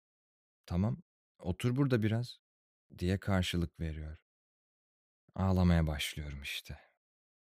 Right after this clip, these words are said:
Kafamı iyice eğip saklanmaya çalışıyorum. Ellerimle gözlerimi ovuyorum.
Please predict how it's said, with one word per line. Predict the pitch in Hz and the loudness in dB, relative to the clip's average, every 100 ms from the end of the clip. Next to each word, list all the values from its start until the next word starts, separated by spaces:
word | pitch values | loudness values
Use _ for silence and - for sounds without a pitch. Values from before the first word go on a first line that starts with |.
| _ _ _ | _ _ _
Kafamı | - 92 107 104 | -6 0 2 2
iyice | 104 123 104 104 | 2 0 2 2
eğip | 104 113 | 2 0
saklanmaya | - 113 - 107 101 101 95 | 0 -2 2 4 6 8 6
çalışıyorum. | - 90 82 80 82 80 76 78 _ _ _ _ _ _ - | 4 0 0 -2 -4 -4 -6 -10 _ _ _ _ _ _ -2
Ellerimle | 92 92 87 90 90 | 2 4 4 6 4
gözlerimi | 85 95 90 87 85 87 85 | 4 4 4 4 4 4 4
ovuyorum. | 80 78 78 73 76 | 2 -2 -6 -8 -12